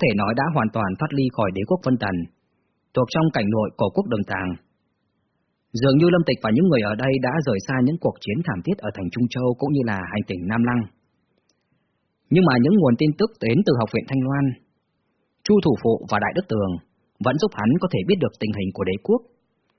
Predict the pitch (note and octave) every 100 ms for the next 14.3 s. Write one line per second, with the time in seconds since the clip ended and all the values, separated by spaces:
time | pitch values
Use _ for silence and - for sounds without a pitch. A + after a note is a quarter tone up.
0 | _ _ B2+ G#2+ A2 - - G#3 B2 G2+
1 | - G#2 - G3+ - _ C3+ C3 B2+ -
2 | G#2+ G2 B2 D3+ B2+ A#2+ D3+ G2 F2 -
3 | _ _ _ _ _ _ _ _ _ _
4 | _ _ _ _ _ _ _ _ _ -
5 | C#3+ C#3 F3 D#3 D3+ B2 G#2+ G#2+ - D#3
6 | C#3+ B2 G#2 G2 F2+ - _ A#2 E3+ D3
7 | C#3 C3 G#2 F#2+ _ _ _ _ _ B2+
8 | C3 - C3 G#3 G#2+ C#3+ D3 D#3+ E3 B2+
9 | C3 A#2+ G2 - A2+ G#2+ F#2+ G2 - -
10 | G#2 D#3 - B2 G2 G2+ - G#2 A#2 B3
11 | - _ _ _ _ _ _ B2+ A#2+ C3
12 | C#3+ A#2 A2 F#2+ F2 - _ _ _ _
13 | _ _ _ _ _ _ - A#2 B2+ F3+
14 | A#2 F#2+ G2+